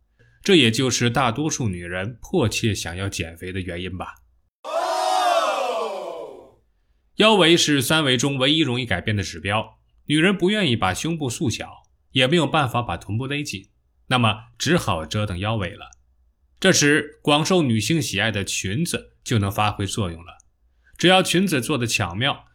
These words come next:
完全可以制造出完美的广告氛围。一来表明自己没有怀孕，二来呢，证明自己身体健康。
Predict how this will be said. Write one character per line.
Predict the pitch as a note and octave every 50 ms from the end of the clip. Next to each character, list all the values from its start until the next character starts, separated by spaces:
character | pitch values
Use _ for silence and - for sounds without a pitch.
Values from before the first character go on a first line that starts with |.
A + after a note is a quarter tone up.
| _ _ _
完 | - C#3 F3 A3 A3+
全 | G#3 - E3 D#3 D#3
可 | C3 D3+ D3+
以 | C#3+ B2 A2
制 | G2+ - D#3+ D3+
造 | - C3+ A2 G2+ G2
出 | - - - C#3 C#3 - -
完 | A2+ G#2 A2 D3+
美 | F3 C#3+ F#2+
的 | F2 F#2+ F#2
广 | - - D#2+ E2+
告 | G2 G#2
氛 | G#2+ - C3 C#3+
围。 | C3 F#2 - - _ _ _ _ _ _ _ _ _ _ _ _ _
一 | - A3 A3+
来 | F3+ E3 E3+
表 | E3 - A#2 A2
明 | A2 A#2 B2+
自 | A#2+ D#3+ D3+
己 | - G#2
没 | F#2+ G#2+ A#2+
有 | A#2 G#2
怀 | - G2+ F#2+ G2+
孕， | A#2+ D#3+ D3 - - - _ _ _ _ _
二 | - F3 F#3 D3
来 | A#2 G#2+ G#2+
呢， | A2+ A2 A2 - - - - -
证 | G3+ F#3+ C#3
明 | G#2+ G2+ G#2+
自 | G#2+ - E3 C3+
己 | - - - - - _ _
身 | - - - G#2 G2+ G#2
体 | - - -
健 | - - - F#2 D#2+
康。 | - - - G2+ G#2